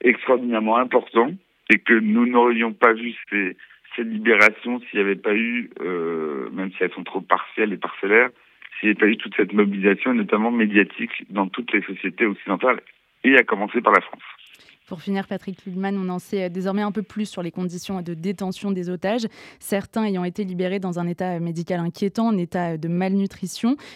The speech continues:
Speaker 2: Il y a eu, euh, la barbarie des actes, euh, du massacre du sept octobre. Est-ce que vous identifiez aussi un traitement des otages, euh, particulier dû au fait que ce soit, euh, le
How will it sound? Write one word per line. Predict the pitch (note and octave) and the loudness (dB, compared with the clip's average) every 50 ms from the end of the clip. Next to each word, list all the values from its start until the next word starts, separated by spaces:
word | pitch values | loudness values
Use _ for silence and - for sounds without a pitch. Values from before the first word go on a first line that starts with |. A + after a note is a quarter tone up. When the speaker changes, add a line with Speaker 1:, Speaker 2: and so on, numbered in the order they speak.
| - - | -8 -2
Speaker 2:
Il | F#3 G3 | 0 0
y | |
a | G3 | 2
eu, | G#3 A#3 | 2 2
euh, | A3 E3 E3 | 2 2 2
la | E3+ E3+ | 0 0
barbarie | E3+ E3+ G#3 A3+ A3+ F#3+ G3+ F#3+ F3+ G3+ A#3+ | 2 2 0 2 2 2 0 0 0 -2 -2
des | - G3 F#3 E3 E3 | -2 -2 -2 -2 -2
actes, | F3+ F#3 F#3+ _ _ - | -4 -4 -4 _ _ -6
euh, | E3+ D#3+ | -6 -6
du | D#3 D#3 D#3+ | -6 -4 -2
massacre | F3 F3 F3 - - F#3+ - - F#3 | -2 -2 -2 -2 -4 -8 -6 -6 -8
du | E3+ | -8
sept | E3+ - F3 E3+ | -8 -8 -6 -6
octobre. | F3 F3 - - G#3+ B3 A3+ A#3+ - | -6 -6 -4 -2 -2 -2 -2 -4 -4
Est-ce | F3+ E3 - | -6 -8 -8
que | - - A#3 | -4 -4 -2
vous | A#3 G3 F3+ | -2 -2 -4
identifiez | E3+ E3 F3 F3 - - E3 - - A3 | -4 -4 -4 -6 -6 -8 -8 -4 -2 -2
aussi | F#3+ E3+ - - G#3+ B3+ C4 - - - - - - | -2 -2 -4 -4 -4 -4 -4 -4 -12 -20 -18 -10 -6
un | - F3+ | -6 -6
traitement | - - - F3+ - - G#3 A3 | -4 -4 -6 -6 -4 -2 -2 -2
des | A3 F#3 E3+ F3 | -2 -2 -4 -6
otages, | F3+ D#3+ - A3 A3 F#3+ E3+ | -6 -4 -2 -2 -2 -2 -2
euh, | F3 E3 D#3+ E3 F3+ F3 - _ - | -4 -4 -4 -6 -8 -10 -10 _ -4
particulier | A3 - - - - A#3+ G#3+ - - G#3 F3 E3+ F3+ A3+ A#3 | -4 -4 -4 -6 -4 -4 -4 -4 -4 -6 -4 -2 -2 -2 -2
dû | F#3+ F3 E3+ F#3 A3 | -4 -6 -6 -4 -4
au | G#3+ E3+ | -4 -4
fait | - - G3 - - | -6 -6 -8 -8 -8
que | - | -12
ce | E3 - - D3+ | -12 -12 -12 -8
soit, | - F3+ F#3+ F#3 D#3+ D#3 | -6 -4 -4 -4 -4 -4
euh, | |
le | D3+ | -4